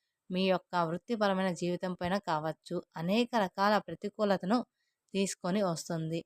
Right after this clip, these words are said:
అందుకని ఈ కుంభరాశి వారు ఈ విషయంలో మీరు చాలా జాగ్రత్తగా ఉండాలి. అటువంటి ద్రోహులు మీ చుట్టుపక్కల కానీ, మీ యొక్క స్నేహితుల్లో కానీ, మీ యొక్క బంధువుల్లో కానీ ఉన్నట్లయితే వారిని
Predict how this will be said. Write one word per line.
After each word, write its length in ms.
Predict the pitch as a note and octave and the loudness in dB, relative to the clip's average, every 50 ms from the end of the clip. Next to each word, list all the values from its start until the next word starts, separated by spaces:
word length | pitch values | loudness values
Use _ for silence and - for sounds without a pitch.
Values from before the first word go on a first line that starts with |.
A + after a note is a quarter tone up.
| _ _ _ _ _ | _ _ _ _ _
అందుకని 580 | F3 F3 E3+ E3 E3 - _ E3 E3 F3 F3+ F3 F#3 - - _ _ _ _ _ _ - | -4 -2 -2 -2 -2 -2 _ -2 -2 0 0 0 -2 -4 -8 _ _ _ _ _ _ -4
ఈ 100 | G#3+ A3 G#3 | -2 -2 -2
కుంభరాశి 680 | - - F3+ F3 F#3 A3 B3 C4 B3 A#3+ G3+ G#3+ G3 | 0 -2 0 2 2 4 4 6 6 4 4 2 2
వారు 400 | F3+ F3+ F3 E3+ E3 D#3+ E3 E3 F#3 - - _ _ _ - | 4 4 4 4 4 2 2 2 2 0 -4 _ _ _ -4
ఈ 100 | G3 F#3+ F3+ | -2 -2 0
విషయంలో 440 | E3 E3+ D#3 - A3 A3+ A#3 A#3 A3 | 0 -2 -2 0 2 4 6 6 6
మీరు 220 | G3 F3+ F3 F3+ G3+ | 4 4 2 2 0
చాలా 420 | - - F#3 E3 D#3+ E3+ G3 A3 A#3 | 0 -2 -2 -2 0 2 4 4 4
జాగ్రత్తగా 580 | A#3+ G3+ G3 F3 E3+ E3+ E3+ - - F3 F#3 F3+ | 6 6 4 4 4 2 0 -2 -4 0 2 2
ఉండాలి. 440 | E3+ D#3+ D#3+ D#3 D#3+ D#3+ D#3+ D3+ D3 - _ _ _ _ _ _ _ _ _ _ - | 2 2 2 0 2 2 2 0 -2 -6 _ _ _ _ _ _ _ _ _ _ -2
అటువంటి 460 | F3 G3 - G#3+ G#3+ G#3+ G#3+ G#3 G3+ | -2 -2 0 0 2 2 2 2 0
ద్రోహులు 420 | E3+ F3 F#3 G3+ G#3 G3+ B3 A#3 | 2 4 4 4 6 6 4 4
మీ 140 | G3+ F#3 F3+ F3 | 4 2 0 -2
చుట్టుపక్కల 720 | - - F#3+ - _ - A#3+ A3 G#3 - _ - F#3+ F#3+ | -4 -8 -12 -10 _ -2 0 0 0 0 _ 0 0 0
కానీ, 420 | F3+ - - E3 E3 E3 F3 F#3+ G3 - - - | 0 -2 -2 -2 -2 0 0 0 -2 -2 -4 -6
మీ 120 | F3+ F3+ F#3 | -4 -2 0
యొక్క 280 | F#3 F3+ E3+ - - F3 | 0 0 -2 -2 -6 -10
స్నేహితుల్లో 640 | - - F#3 G3 G#3+ A#3 A3+ - A3 G#3+ G#3+ G#3 G3 | -8 -4 -2 0 2 0 0 0 -2 0 2 2 2
కానీ, 400 | F#3 - F3+ E3+ E3 E3+ F3+ F#3 F3 - - - | 0 0 -2 -2 -2 -2 -2 -4 -4 -6 -8 -8
మీ 100 | F3 F3 | -4 -2
యొక్క 260 | F3 F3 F3 - - F3 | -2 -2 -2 -2 -6 -4
బంధువుల్లో 580 | D#3+ D#3+ D#3+ E3+ F3 F#3 G#3 A3+ A3 A#3 A3+ A3 | -2 -2 -2 0 0 2 2 2 4 4 2 2
కానీ 340 | - - F3 E3+ E3+ F#3 F#3+ | 2 -2 -2 0 0 0 0
ఉన్నట్లయితే 760 | - E3 D#3+ E3 E3+ F3+ - _ F3 E3 D#3+ D#3+ - A#3 B3 - - _ _ _ _ _ _ _ _ _ _ _ _ _ - | -2 -2 -2 -2 -2 -2 -4 _ -4 -4 -4 -2 0 0 0 0 0 _ _ _ _ _ _ _ _ _ _ _ _ _ 2
వారిని 500 | F3+ F3 F3 F3+ E3+ E3 E3 E3+ F3+ | 6 6 8 8 6 4 2 2 0